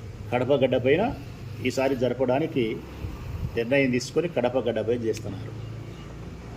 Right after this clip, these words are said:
మాకేం అభ్యంతరం లేదు. కడప గడ్డపై చేసినంత మాత్రాన మాకు వచ్చిన నష్టము లేదు, ఇబ్బంది లేదు.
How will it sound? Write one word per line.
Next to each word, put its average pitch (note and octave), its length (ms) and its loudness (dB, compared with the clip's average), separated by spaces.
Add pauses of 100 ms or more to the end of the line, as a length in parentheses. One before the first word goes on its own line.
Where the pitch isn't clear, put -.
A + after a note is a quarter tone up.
(540)
మాకేం C3+ 340 6
అభ్యంతరం D3+ 440 6
లేదు. C#3 260 6 (1500)
కడప C3+ 200 4
గడ్డపై C#3+ 400 8
చేసినంత C3+ 420 4
మాత్రాన C3 400 4
మాకు B2+ 240 2
వచ్చిన B2 220 0
నష్టము B2 340 2
లేదు, D3 260 6
ఇబ్బంది A2+ 400 2
లేదు. F#2 280 -2